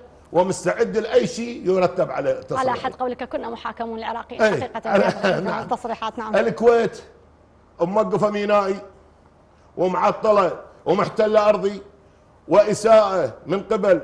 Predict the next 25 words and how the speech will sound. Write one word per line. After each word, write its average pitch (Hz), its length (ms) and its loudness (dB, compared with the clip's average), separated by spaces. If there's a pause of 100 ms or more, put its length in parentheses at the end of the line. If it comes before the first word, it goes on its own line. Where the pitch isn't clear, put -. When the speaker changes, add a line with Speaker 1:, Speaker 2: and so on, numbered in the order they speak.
(100)
Speaker 1:
حكامها، 202 600 0
ونقول 190 480 0
إحنا 185 260 -2
عفى 185 200 -2
الله 202 160 0
عما 196 360 0
سلف، 202 360 -4 (220)
ونجي 190 360 -2
اليوم 208 380 2 (360)
نسوي 202 640 -2 (300)
هذه. 196 540 0 (720)
زين، 185 320 -2 (680)
دول 247 260 4
الجوار 214 400 4
هذه 160 340 2 (360)
مرة 190 300 0
أخرى 156 380 2 (380)
المفروض 226 640 2
قبل 240 200 4
لا 202 100 6
تجي 143 400 -6 (340)
يكون 208 260 -2
عندنا 240 240 -4
تبادل 285 460 -4
وياهم 170 300 0